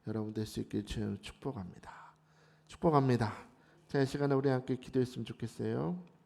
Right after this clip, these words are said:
이 시간에 기도하실 때 오늘 가만히 한번 돌아보세요. 내 삶의 평안을 잃어버리게 하는 건 어쩌면 하나님이 아니라 다른 것이 주인이 되어서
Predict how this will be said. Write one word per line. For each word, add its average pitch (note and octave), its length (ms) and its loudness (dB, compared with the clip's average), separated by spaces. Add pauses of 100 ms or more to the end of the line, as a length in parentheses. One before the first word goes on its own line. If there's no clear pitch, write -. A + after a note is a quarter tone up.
(960)
이 - 40 -16
시간에 G#2+ 320 -8
기도하실 G2+ 480 -6
때 - 200 -2 (480)
오늘 - 140 -6
가만히 - 560 -6
한번 F#3 280 -2
돌아보세요. G#2+ 600 -6 (680)
내 A2+ 140 -2
삶의 B2 400 -2
평안을 D3+ 420 -4
잃어버리게 A#2 680 -2
하는 A#2+ 280 -6
건 G#2+ 320 -4 (100)
어쩌면 D#3 840 -2 (1600)
하나님이 E3 600 -2
아니라 B2+ 960 -4
다른 E3+ 400 -4
것이 F3 300 -2
주인이 C#3+ 500 -4
되어서 B2+ 580 -2